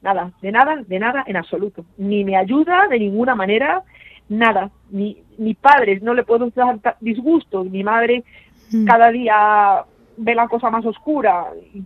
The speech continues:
Speaker 1: y yo le, le, le, le llego a decir, "Mamá, a lo mejor es que tenemos que esperar a Francis toda la vida". Y ella me dice, "No me digas eso,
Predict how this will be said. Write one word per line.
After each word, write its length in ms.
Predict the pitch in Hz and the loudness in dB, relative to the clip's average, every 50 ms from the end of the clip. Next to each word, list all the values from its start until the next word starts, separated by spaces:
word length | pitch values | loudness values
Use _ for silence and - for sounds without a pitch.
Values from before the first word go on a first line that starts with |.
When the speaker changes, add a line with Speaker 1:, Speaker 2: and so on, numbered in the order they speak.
| - 220 220 | -12 -10 -8
Speaker 1:
y 40 | |
yo 200 | 202 233 254 254 269 | 0 2 2 2 4
le, 180 | 254 226 185 - | 2 -2 -2 -4
le, 100 | 180 170 170 | -6 -8 -4
le, 320 | 170 202 202 160 143 185 _ | -2 -2 -2 -2 -4 -10 _
le 140 | - 220 214 | -4 -2 2
llego 180 | 226 240 233 240 | 2 4 4 4
a 60 | 240 | 2
decir, 340 | 226 202 - - 233 214 196 _ _ _ | 2 0 -4 -8 -10 -10 -12 _ _ _
"Mamá, 260 | 214 214 226 247 254 | -10 -8 -6 -6 -6
a 20 | 233 | -6
lo 60 | 220 | -4
mejor 260 | 202 208 196 233 208 | -4 -4 -4 -2 -2
es 100 | 277 294 | -2 -4
que 80 | - 240 | -4 -10
tenemos 380 | 226 - 214 214 226 233 277 - | -10 -10 -8 -8 -6 -6 -6 -8
que 80 | - | -8
esperar 240 | 285 - 233 214 208 | -6 -2 0 2 2
a 80 | 208 208 | 2 0
Francis 300 | - 196 190 202 196 190 | -2 -4 -6 -6 -8 -6
toda 200 | - 196 190 175 | -6 -4 -4 -2
la 120 | - 190 | -2 -2
vida". 320 | 208 349 170 359 349 - 240 | -2 -2 -4 -6 -6 -8 -8
Y 60 | - | -8
ella 120 | - 208 | -8 -6
me 100 | 220 226 | -6 -6
dice, 240 | 247 247 240 - - | -6 -6 -10 -10 -10
"No 120 | 247 247 | -8 -6
me 80 | 240 247 | -6 -6
digas 280 | 240 370 208 196 - - - | -6 -6 -8 -8 -8 -10 -12
eso, 320 | 359 370 359 _ 359 - | -14 -14 -14 _ -20 -20